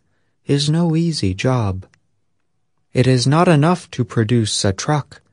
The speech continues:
You have to take care of the entire ecosystem, find like-minded partners, and show this all makes sense for the customer, he said. Switzerland's green hydrogen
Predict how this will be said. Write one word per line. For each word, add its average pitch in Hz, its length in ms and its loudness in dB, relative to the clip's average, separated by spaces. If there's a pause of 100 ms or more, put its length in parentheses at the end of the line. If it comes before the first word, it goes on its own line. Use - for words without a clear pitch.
(460)
You 117 140 2
have 123 280 0
to 120 120 -2
take 120 360 -2
care 127 500 0
of 113 280 -2
the 117 140 4
entire 135 560 0
ecosystem, 98 1000 -4 (480)
find 107 460 0
like-minded 123 720 0
partners, 127 680 -4 (460)
and 147 220 0
show 165 480 2
this 135 280 0
all 165 180 2
makes 165 380 -2
sense 143 580 -4
for 107 280 -2
the 127 140 -2
customer, 98 720 -2 (380)
he 95 180 -8
said. 98 480 -8 (960)
Switzerland's 101 1160 -2 (120)
green 143 380 -2
hydrogen 101 920 -2